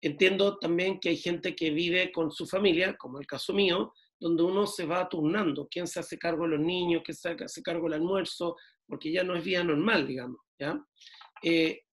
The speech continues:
tercer o segundo tema. Ups, perdón, me adelanté, no me quiero adelantar tanto. Segundo tema, y ya voy a abrir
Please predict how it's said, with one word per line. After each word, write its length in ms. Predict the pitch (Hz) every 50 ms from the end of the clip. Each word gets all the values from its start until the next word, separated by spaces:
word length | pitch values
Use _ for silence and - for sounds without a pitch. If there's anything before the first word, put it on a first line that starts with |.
| _ _ _ _ _ _ _ _
tercer 540 | - 185 175 - - - 214 220 220 214 220
o 60 | -
segundo 640 | - - 185 175 190 202 208 196 208 208 214 254 -
tema. 320 | - 180 160 147 139 135 - _ _ _ _ _ _ _ _ _
Ups, 280 | 185 147 - - - -
perdón, 440 | - 147 143 156 170 170 - - - -
me 320 | 170 156 156 156 - - _ _ _ _
adelanté, 500 | - 151 151 147 151 147 143 - - 139
no 100 | 127 143
me 80 | 143 139
quiero 180 | 147 147 160
adelantar 400 | 170 156 147 143 143 - 143 - _
tanto. 400 | - 127 127 127 _ - 151 _ _ _ - - - _
Segundo 480 | - - 185 190 220 240 240 226 247
tema, 420 | 240 247 226 110 98 - - - _ _ _ _ _ _ _ _
y 160 | - 160 160
ya 120 | 165 180
voy 160 | 180 180 175 180
a 220 | 180 180 175 170
abrir 580 | 170 - 156 151 151 156 160 175 175 165 -